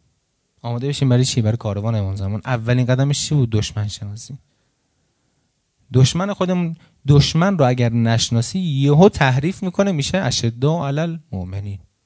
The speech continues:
می‌شه رحماء بین ال-، قشنگ آیه رو براتون دگرگون می‌کنه که شما اصلاً نفهمی حق کدومه، باطل کدومه. خیلی از کسایی که تو کار-، توی کاروان یزید بودن،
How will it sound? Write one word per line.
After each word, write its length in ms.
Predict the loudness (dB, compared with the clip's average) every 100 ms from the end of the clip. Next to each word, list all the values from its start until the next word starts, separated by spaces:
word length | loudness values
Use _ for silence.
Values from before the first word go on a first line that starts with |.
| _ _ _ _ _ _ _ _ _ -10
می‌شه 240 | -2 0
رحماء 460 | 0 -2 -2 0 -2
بین 280 | -4 -8 -6
ال-، 160 | -8 -10 -18 -20 -20 _ _ _ _ _ _ _ _ _ _
قشنگ 320 | -6 -4 -4 0
آیه 240 | 2 4
رو 80 | 2
براتون 520 | 2 0 -2 -4 -6 _
دگرگون 540 | -2 0 0 0 2 2
می‌کنه 360 | 0 -2 -2
که 80 | -4
شما 240 | -4 -4 -4
اصلاً 220 | -4 -2
نفهمی 460 | -2 0 -2 -2
حق 320 | -4 0 2 0 0
کدومه، 340 | 0 0 -2
باطل 440 | 0 2 2 -2 -4
کدومه. 400 | -6 -6 -6 -10 _ _ _ _ _ _ _ _ _ _
خیلی 260 | -4 0 0
از 120 | 0
کسایی 300 | 0 0 0
که 120 | 0
تو 120 | -2
کار-، 340 | 0 2 0 -4 -12 _ _ _ _
توی 220 | 4 4
کاروان 440 | 4 2 2 0 0
یزید 420 | 0 0 -2 2
بودن، 580 | 2 2 0 -2 -6